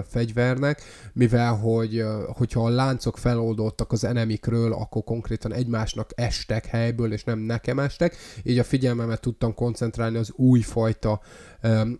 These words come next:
enemikre, de egyben ugye a hátrány is volt, mert nem mindig volt, egy adott idő után nem mindig volt idő megölni az enemiket, és ezért a life supportot elég nehéz volt fenntartani,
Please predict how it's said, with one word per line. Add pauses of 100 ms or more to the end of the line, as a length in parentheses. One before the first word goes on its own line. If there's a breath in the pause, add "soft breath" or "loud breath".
(120)
enemikre,
de
egyben
ugye
a
hátrány
is
volt,
mert
nem
mindig
volt,
egy
adott
idő
után
nem
mindig
volt
idő
megölni
az
enemiket,
és
ezért
a
life
supportot
elég
nehéz
volt
fenntartani,